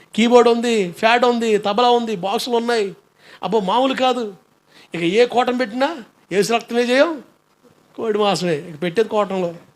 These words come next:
ఆ, అన్నం పెట్టాల్సిందే, మాసం పెట్టాల్సిందే. ఇక తిరుగులేదేగా,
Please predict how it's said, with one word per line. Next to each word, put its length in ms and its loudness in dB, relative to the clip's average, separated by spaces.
ఆ, 40 -4
అన్నం 320 0
పెట్టాల్సిందే, 480 0
మాసం 240 0
పెట్టాల్సిందే. 580 -2
ఇక 100 -4
తిరుగులేదేగా, 960 2